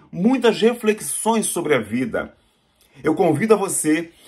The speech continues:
para que faça parte do meu grupo de WhatsApp, o Clube do Eli,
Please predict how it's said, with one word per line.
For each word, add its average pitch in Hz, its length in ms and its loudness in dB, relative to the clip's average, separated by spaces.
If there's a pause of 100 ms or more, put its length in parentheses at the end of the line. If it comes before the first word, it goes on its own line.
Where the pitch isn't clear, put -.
para 165 160 2
que 170 120 -8
faça 220 420 2
parte 156 460 0
do 143 120 -2
meu 147 160 4
grupo 135 240 -4
de 143 60 0
WhatsApp, 107 600 -4 (160)
o 170 140 -4
Clube 160 600 0
do 123 200 -4
Eli, 107 380 -2